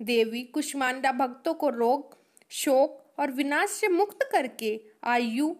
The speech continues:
यश, बल और बुद्धि प्रदान करती हैं। माँ स्कंद माता।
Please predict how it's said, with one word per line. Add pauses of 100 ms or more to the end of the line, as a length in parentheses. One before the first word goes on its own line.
(200)
यश, (240)
बल
और
बुद्धि
प्रदान
करती
हैं। (480)
माँ
स्कंद
माता।